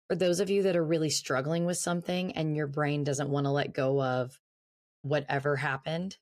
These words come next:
or is happening, then invite that resistance to be shown to you in the form of energy. Um, it could be a darker energy. It could be a slower energy. It could just be a place that doesn't wanna light up with the pink light,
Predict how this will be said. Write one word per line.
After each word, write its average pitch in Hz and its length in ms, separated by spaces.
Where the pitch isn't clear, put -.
or 147 140
is 135 280
happening, 165 540
then 170 400
invite 170 520
that - 180
resistance 151 680
to - 120
be 156 120
shown 139 460
to 175 120
you 180 360
in 147 160
the 143 80
form 143 300
of 127 180
energy. - 500
Um, 139 540
it 143 120
could 143 160
be 135 120
a 131 60
darker 170 380
energy. 151 440
It 139 80
could - 100
be - 120
a - 40
slower 170 500
energy. 151 520
It 139 200
could 156 140
just 143 200
be 151 120
a 143 60
place 143 280
that 143 160
doesn't 139 280
wanna 120 200
light 113 260
up 208 200
with - 160
the 160 80
pink 170 240
light, 156 380